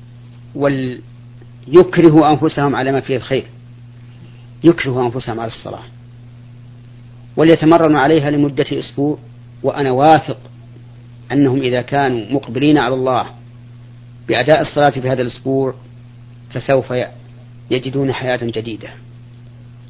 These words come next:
ولذة في العبادة وأنسا بالله عز وجل.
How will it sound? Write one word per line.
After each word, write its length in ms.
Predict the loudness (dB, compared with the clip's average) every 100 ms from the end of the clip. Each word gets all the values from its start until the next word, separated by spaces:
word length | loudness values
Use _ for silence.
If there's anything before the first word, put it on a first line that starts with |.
| -10
ولذة 460 | -4 -2 -2 -4 -6
في 100 | -8
العبادة 460 | -8 -6 -4 -6 -8 -20 -20 -20 -20 -20 -20 -20 -12 -6
وأنسا 340 | -4 -4 -6
بالله 400 | -8 -6 -6 -6 -8 -20 -20 -20 -20 -20 -12
عز 200 | -10 -4
وجل. 340 | -4 -4 -8